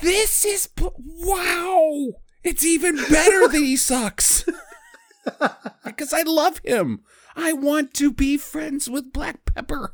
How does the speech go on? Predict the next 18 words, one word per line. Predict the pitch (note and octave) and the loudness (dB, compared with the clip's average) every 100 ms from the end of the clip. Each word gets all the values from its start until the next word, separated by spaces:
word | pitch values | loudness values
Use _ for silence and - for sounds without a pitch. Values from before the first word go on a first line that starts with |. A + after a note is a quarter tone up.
| - | -16
<laughs> | - - - - _ - _ - _ - _ - - _ - - _ _ _ _ _ - A3+ A#3+ A#3 A#3 - - - | -18 -18 -18 -20 _ -20 _ -20 _ -20 _ -20 -20 _ -20 -20 _ _ _ _ _ -20 -16 -16 -14 -16 -18 -20 2
I | C#4 | 4
mean, | C#4+ D4+ D4+ B3+ | 6 4 4 4
you | C#4 | 0
could | - D4 | 2 2
have | D4 | 2
got | A3 B3+ B3 - _ _ A#3 | 2 0 0 -4 _ _ -2
anybody, | B3 A#3+ A3 F3+ E3 C#3 A2 G2 _ _ - - _ _ - | 0 0 -2 -2 -2 0 -2 -8 _ _ -20 -20 _ _ -4
anybody | B3+ C4+ B3+ A3+ F#3 E3 C3+ B2 | 2 4 4 2 2 2 2 -2
to | D3+ G#3 | -4 -4
be | E3 E3 | -4 -4
Black | D3+ D#3+ D3 | -2 -2 -2
Pepper, | E3+ D#3+ D3+ C#3 B2 D#3 | -2 0 2 0 0 -4
but | E3+ | -4
instead | E3 F#3 E3+ - G3+ G3 E3+ | -4 -6 -10 -4 0 0 -2
you | F3 | -6
got | D#3+ D#3+ D3+ - - - - | -4 -2 -2 -8 -20 -20 -12
the, | D3+ D3 C#3 | -8 -6 -6